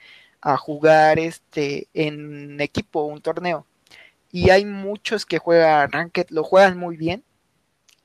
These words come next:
pero los metes a un equipo y no saben jugar, no saben estar ordenados, no saben rotar, este, piensan que, bueno, desconfían mucho de sus compañeros. Entonces,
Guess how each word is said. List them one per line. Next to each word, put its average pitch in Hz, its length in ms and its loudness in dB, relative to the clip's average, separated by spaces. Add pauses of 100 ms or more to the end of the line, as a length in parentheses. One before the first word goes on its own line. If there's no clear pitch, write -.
(140)
pero 151 160 -2
los 147 160 -2
metes 175 340 0
a 180 60 6
un 180 220 -4
equipo - 540 -2
y 165 120 -12
no 156 100 -8
saben 175 220 -4
jugar, 151 340 -2
no 156 160 -6
saben 170 240 0
estar 143 300 0
ordenados, 165 1040 0 (260)
no 160 140 -4
saben 156 260 -2
rotar, 175 840 4 (280)
este, 151 1120 -2 (200)
piensan 180 500 2
que, 147 400 2
bueno, 180 220 0
desconfían 160 480 0
mucho 170 260 -10
de 151 60 -4
sus - 180 -14
compañeros. 165 1120 -2 (480)
Entonces, 196 640 -2